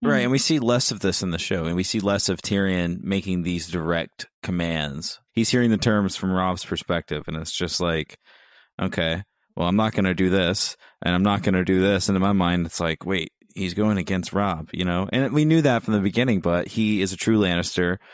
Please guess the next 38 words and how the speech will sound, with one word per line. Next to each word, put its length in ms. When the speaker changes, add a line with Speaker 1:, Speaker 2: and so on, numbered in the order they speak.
Speaker 1:
and 340
he 260
is 120
serving 360
his 120
position 400
that 100
his 120
father 260
put 220
him 160
in. 220
Speaker 2:
Mm-hmm. 360
Speaker 1:
And, 240
you 60
know, 120
these 300
past 280
few 120
chapters 440
have 160
made 320
that 280
very 320
evident, 360
but 160
even 180
so, 220
just 300
his 140
handling 380
of 80
the 80
business 380
here, 180
it's 240
just 260
like, 320